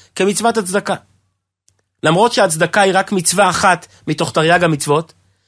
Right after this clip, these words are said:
עדיין ליהודים יש חביבות עצומה וזהירות יתרה במצווה הזו. מספרים הרי בבדיחות הדעת שפעם הכומר פגש את הרב, להבדיל. והכומר מתלונן, "כבוד הרב, אולי יש לכם איזה סגולה?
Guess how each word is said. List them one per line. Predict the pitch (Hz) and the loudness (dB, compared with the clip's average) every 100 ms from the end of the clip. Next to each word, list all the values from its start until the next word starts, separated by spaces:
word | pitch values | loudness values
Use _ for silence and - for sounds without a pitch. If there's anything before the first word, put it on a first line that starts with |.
| _ - | _ -4
עדיין | 160 220 269 | 2 2 4
ליהודים | 254 226 202 185 240 | 2 2 2 0 -2
יש | 226 | -2
חביבות | - 180 175 247 214 | -2 -2 -2 -2 -2
עצומה | - 208 190 214 | -2 -2 2 2
וזהירות | 196 170 175 180 247 233 | 0 -2 0 0 -2 0
יתרה | 208 190 175 208 - _ - | 0 0 0 -2 -6 _ -2
במצווה | 196 202 220 254 | -2 0 0 2
הזו. | 233 226 _ _ _ _ _ _ _ _ _ _ _ - | 0 -4 _ _ _ _ _ _ _ _ _ _ _ -12
מספרים | - - 151 220 233 | -6 -4 -2 0 0
הרי | 165 135 131 | 0 -2 -4
בבדיחות | 135 135 131 139 202 | -4 -2 -2 -2 0
הדעת | 170 202 190 - - - - _ _ | 2 4 4 0 -8 -20 -20 _ _
שפעם | - 147 190 208 | -8 -2 2 2
הכומר | 170 226 247 185 156 - _ - | 2 2 4 2 -2 -12 _ -4
פגש | 160 220 - | -2 0 0
את | 208 | 0
הרב, | 214 214 | 2 2
להבדיל. | 175 190 190 185 - _ _ - - _ - | 4 2 2 -4 -8 _ _ -20 -20 _ -8
והכומר | 127 233 247 | -2 2 2
מתלונן, | 220 185 202 214 175 _ _ | 0 0 0 -2 -4 _ _
"כבוד | - 160 | -4 0
הרב, | 165 214 175 | 2 2 0
אולי | - 175 226 | 0 0 0
יש | 226 | -2
לכם | 202 180 | -2 -2
איזה | 151 | -2
סגולה? | 139 135 143 | -2 -2 0